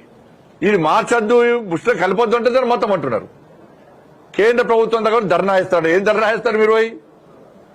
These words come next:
వాళ్ళు దగా చేసింది, మోసం చేసింది కాంగ్రెస్ పార్టీ. మీరు ఢిల్లీలో పోయి ధర్నా చేయాలంటే ఏఐసీసీ భవన్ దగ్గర ధర్నా అయ్యారు, జనపద్ టెన్త్, టెన్త్ జనపద్ దగ్గర ధర్నా అయ్యారు, ఎవడో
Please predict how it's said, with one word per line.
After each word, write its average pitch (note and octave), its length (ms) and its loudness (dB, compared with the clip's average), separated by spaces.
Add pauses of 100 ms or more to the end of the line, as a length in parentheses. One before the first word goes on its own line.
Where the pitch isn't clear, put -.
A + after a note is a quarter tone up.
(2000)
వాళ్ళు E3+ 180 0 (100)
దగా D3+ 220 0 (120)
చేసింది, G#3+ 400 0 (540)
మోసం G#3 320 0
చేసింది G#3 300 0 (120)
కాంగ్రెస్ G3 340 -2
పార్టీ. B2+ 280 -4 (680)
మీరు E3 200 0
ఢిల్లీలో G3 280 0
పోయి A3 220 0
ధర్నా F#3+ 240 0
చేయాలంటే G#3 280 0 (120)
ఏఐసీసీ G#3 520 -4
భవన్ G3+ 180 0
దగ్గర G#3+ 220 -4
ధర్నా F#3 240 -4
అయ్యారు, G3+ 220 -6 (1040)
జనపద్ F#3 400 0 (180)
టెన్త్, F#3+ 260 0 (160)
టెన్త్ G3 300 0
జనపద్ F#3+ 260 0
దగ్గర G3+ 200 0
ధర్నా G3 220 -2
అయ్యారు, G#3 220 -6 (2000)
ఎవడో G#3 140 0